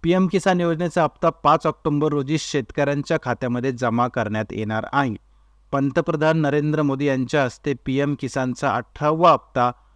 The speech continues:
आणि नमो शेतकरी सन्मान निधीचा पाचवा हप्ता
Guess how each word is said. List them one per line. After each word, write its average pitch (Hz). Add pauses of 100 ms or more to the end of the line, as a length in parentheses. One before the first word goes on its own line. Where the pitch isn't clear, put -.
(160)
आणि 147
नमो 143
शेतकरी 165
सन्मान 139
निधीचा 127
पाचवा 131
हप्ता 123